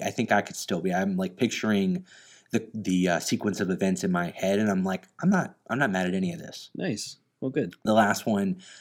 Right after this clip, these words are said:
Speaker 1: um, I would be very remiss to not mention. This is, this is the thriller on my, my list, the movie that is our only rotten movie that we've covered, The
Speaker 2: <laughs>
Speaker 1: Village. Uh, it, it was a movie that, it was back when I was afraid,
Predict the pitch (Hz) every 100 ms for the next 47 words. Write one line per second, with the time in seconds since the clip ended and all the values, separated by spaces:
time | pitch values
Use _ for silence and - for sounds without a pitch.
0 | - - 95 92 98 101 95 104 95 113
1 | 110 104 107 110 107 - - - 120 117
2 | 104 98 117 104 110 110 - 107 104 104
3 | - - 110 117 92 - 117 123 110 -
4 | 110 101 92 - 139 143 123 107 104 104
5 | 101 95 92 - 104 98 117 120 - -
6 | 131 131 123 120 117 104 135 151 135 120
7 | 131 127 127 131 127 117 117 117 - 139
8 | 123 120 107 - - _ _ - 104 113
9 | 143 110 - - - - - - 98 95
10 | 95 - 123 120 131 120 - 135 _ _
11 | - 123 117 117 117 113 131 127 120 113
12 | - 101 107 104 - - - _ - 107
13 | 101 - 110 - 113 117 127 123 143 -
14 | 117 110 107 107 104 104